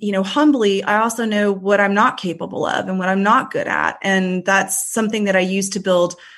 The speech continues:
really great teams around me, because I play to my weaknesses and their strengths, and I know how to hire for that, and, um, really how to energize and motivate people.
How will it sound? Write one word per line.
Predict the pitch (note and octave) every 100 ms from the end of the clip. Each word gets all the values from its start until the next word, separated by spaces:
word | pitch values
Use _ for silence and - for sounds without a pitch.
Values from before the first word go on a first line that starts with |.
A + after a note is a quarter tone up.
| - _
really | G3 A3+
great | G#3+ E3 -
teams | - F#3+ G#3+
around | A#3+ B3 B3 C4
me, | C#4+ F4 G4+
because | - G3+ G3+
I | F#3 F3+ F#3 _ _ _
play | - G#3 G3 G#3+
to | C4 B3 G#3 G3 G#3 - - _ -
my | G3+ A#3 B3
weaknesses | A#3+ B3 B3 B3+ A#3+
and | G#3+ F#3+
their | G3 G#3+
strengths, | - - F#3+ F#3+ D#4 - -
and | G3
I | F#3
know | F#3+
how | G#3
to |
hire | F#3+ - F#3+ G#3+ B3+
for | C#4+
that, | C#4+ D#4 F4+ F4+ -
and, | G3+ G3 F#3+ F#3+ G3 - - _ - _ _
um, | G#3 G3+
really | G3+ G#3+
how | A3+ A#3
to | G3 F#3 -
energize | G3+ G#3+ G#3+ G#3
and | F#3+
motivate | F3+ F#3+ G#3 A#3+
people. | - C4+ C#4 D4+ E4